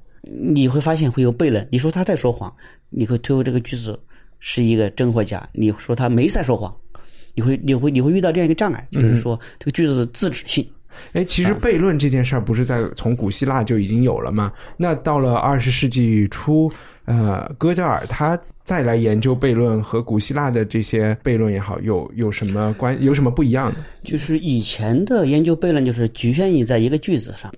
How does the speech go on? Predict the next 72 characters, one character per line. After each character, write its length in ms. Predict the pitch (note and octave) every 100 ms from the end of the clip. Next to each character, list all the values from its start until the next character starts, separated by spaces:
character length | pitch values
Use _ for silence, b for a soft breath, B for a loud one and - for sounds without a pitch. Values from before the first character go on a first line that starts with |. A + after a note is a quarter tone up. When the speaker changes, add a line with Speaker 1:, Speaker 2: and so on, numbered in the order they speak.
| A2+
Speaker 1:
实 200 | C3+ E3+
际 120 | F3 F#3+
上 200 | D#3 B2+
是 340 | C#3+ B2+ A2+
像 400 | G#2+ C#3 A#2+ A2
哥 140 | -
德 80 | F3
尔 120 | C3+
他 140 | G#2 B2
这 80 | C3+
种， 160 | A2
他 100 | C3+
是， 220 | E3+ E3+ - B -
他 120 | A#3
考 200 | - G#2+
虑 100 | A2
的， 100 | B2 - - B B -
就 120 | C#3
是 100 | C3+
他 80 | D3
不 140 | D3+
是 80 | E3
单 200 | F3 F3
个 60 |
的 60 | D3+
句 180 | E3 D#3
子， 180 | G2+ - B B
他 100 | -
是 80 | D#3+
考 180 | - G#2
虑 80 | G#2
的 80 | A#2+
一 120 | C3
个 80 | C#3+
形 240 | - C3
式 80 | D3+
系 100 | D3+
统。 160 | C3 - - -
Speaker 2:
嗯 100 | B2
哼。 20 |
Speaker 1:
就 80 | A2+
是 60 | C#3
我 60 |
们 80 | A2+
现 140 | D#3+
在 20 | D#3
讲， 240 | - - B B
比 80 | B2
如 60 | B2
说 120 | D#3
算 300 | - A3+ E3
术 200 | - G3
啊， 200 | C3 A#2+ B B -
或 120 | C3+
者 120 | C#3
说 240 | C3 D3 C#3
什 100 | C#3+
么， 180 | C#3+ C#3 B -
什 140 | D#3
么 100 | D#3+
某 180 | C3+ A#2
一 80 | C3
种 160 | F3
语 140 | D3 G#2+
言 160 | A2+
规 100 | E3
定 140 | E3+ D#3
的 60 |
一 20 |
个 60 | D3+
系 120 | -
统， 160 | -